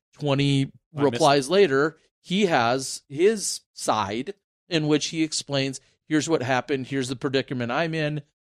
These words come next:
Speaker 1: and so on and so forth. Now, clearly, she got to a point where she was frustrated
Speaker 2: And wanted to go public with
Speaker 1: and
Speaker 2: it.
Speaker 1: then wanted to go public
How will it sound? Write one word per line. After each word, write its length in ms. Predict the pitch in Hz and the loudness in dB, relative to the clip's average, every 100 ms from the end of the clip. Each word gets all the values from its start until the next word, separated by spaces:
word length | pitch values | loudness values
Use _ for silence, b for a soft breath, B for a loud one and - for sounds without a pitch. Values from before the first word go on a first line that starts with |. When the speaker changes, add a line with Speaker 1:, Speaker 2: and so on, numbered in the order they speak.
| _ | _
Speaker 1:
and 140 | 135 127 | -6 -2
so 180 | 147 | 0
on 100 | 127 | 0
and 120 | 120 110 | -2 -2
so 140 | 156 | -2
forth. 300 | 151 - - _ _ | -4 -10 -10 _ _
Now, 80 | 151 | -6
clearly, 440 | 143 - 311 220 143 | -4 0 2 2 0
she 260 | - 233 | 0 0
got 260 | 208 175 - | 0 0 -2
to 100 | 151 | -6
a 60 | |
point 420 | - _ 208 143 - | -6 _ -8 -6 -6
where 120 | 123 | -6
she 180 | - 180 | -4 -2
was 180 | 151 | -2
frustrated 840 | - - 151 - 143 135 127 127 123 | -4 -2 -2 -2 -2 -2 0 -4 -4
Speaker 2:
And 120 | 131 | -4
wanted 200 | 110 107 | -4 -4
to 60 | 98 | -6
go 60 | |
public 360 | 107 139 127 101 | -6 -6 -6 -8
with 80 | - | 0
Speaker 1:
and 100 | 147 | 2
Speaker 2:
it. 40 | |
Speaker 1:
then 200 | 151 143 | 2 2
wanted 380 | 135 135 175 240 | 0 0 0 0
to 80 | 160 | 0
go 180 | 123 110 | 0 0
public 600 | - 113 117 117 - | 0 -2 0 -2 -4